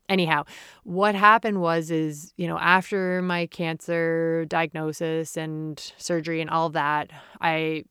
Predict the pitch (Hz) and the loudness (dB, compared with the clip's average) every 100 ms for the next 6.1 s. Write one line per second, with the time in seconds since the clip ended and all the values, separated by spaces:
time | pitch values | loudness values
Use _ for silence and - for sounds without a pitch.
0 | _ 170 - 170 151 156 156 151 - 165 | _ -8 -6 -6 -6 -6 -6 -8 -8 -8
1 | 160 156 151 - - - 185 185 196 185 | -8 -8 -12 -16 -20 -8 0 4 4 4
2 | 170 180 170 156 175 165 - 156 156 - | -2 -4 -4 -4 -4 -4 -4 -10 -10 -14
3 | _ - 160 175 185 - 170 165 165 202 | _ -10 -8 -4 -4 -2 0 0 -2 -2
4 | 214 160 139 175 165 160 - 156 - 147 | -2 -2 0 2 4 0 -2 -6 -8 -6
5 | - 147 151 147 147 147 160 151 147 151 | -2 0 0 0 0 0 -6 -8 -8 -10
6 | 151 | -12